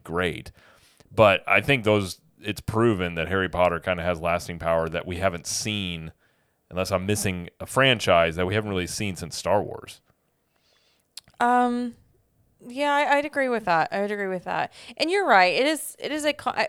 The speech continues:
Speaker 2: I mean, I guess I was looking for just one movie,
Speaker 1: Oh,
Speaker 2: but
Speaker 1: okay.
Speaker 2: I'll take a collection of movies as
Speaker 1: I thought you
Speaker 2: iconic,
Speaker 1: said
Speaker 2: sure.
Speaker 1: franchise.
Speaker 2: No, I said iconic movie.
Speaker 1: I mean, if we're talking one movie, like, uh, you know, Back to the Future has an argument in there.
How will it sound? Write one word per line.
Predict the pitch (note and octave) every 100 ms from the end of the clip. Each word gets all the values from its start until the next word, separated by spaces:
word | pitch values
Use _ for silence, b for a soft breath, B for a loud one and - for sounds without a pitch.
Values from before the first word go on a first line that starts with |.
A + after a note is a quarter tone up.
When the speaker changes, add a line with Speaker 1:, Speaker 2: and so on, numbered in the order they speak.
| -
Speaker 2:
I |
mean, | B3 A#3+
I | A#3+
guess | D4+ E4
I |
was | C#4
looking | B3 A#3+ G3+
for | F#3
just | F#3 F3
one | D3+ E3 E3+ E3+ F#3+ -
movie, | E3 E3 D#3+ F#3 G#3+ A3+ A#3 b b -
Speaker 1:
Oh, | F3+ A#2+
Speaker 2:
but | F#3
Speaker 1:
okay. | -
Speaker 2:
I'll | A#3
take | A#3 F4
a | F4+
collection | - F3 D3+ - D#3
of | D3 D3
movies | D3 D3+ E3 F#3+
as | D#3+
Speaker 1:
I | C#3
thought | G#3+ E3
you | B2+
Speaker 2:
iconic, |
Speaker 1:
said | B2
Speaker 2:
sure. | - G2
Speaker 1:
franchise. | G#2+ G#2 - - - - b b
Speaker 2:
No, | G#3+ C4+
I | G#3 A3
said | A#3+ G#3+
iconic | G3 - F#3 F3
movie. | F3 F3+ F#3+
Speaker 1:
I |
mean, | F3+
if | F#3+
we're | C4+
talking | B3+ A3 F3+ A#2+ G#2
one | G2+ A2+ A2+ G2
movie, | G2 G2+ G#2 A#2+ A2+
like, | G2+ F#2+ - -
uh, | F#2 -
you | F2+ F2
know, | D#2 D2+ _ _ -
Back | C#3 A#2+
to |
the | F#2
Future | G2+ -
has | E2+ D#2
an |
argument | - D#2+ D#2 D2+ D2
in | D2
there. | E2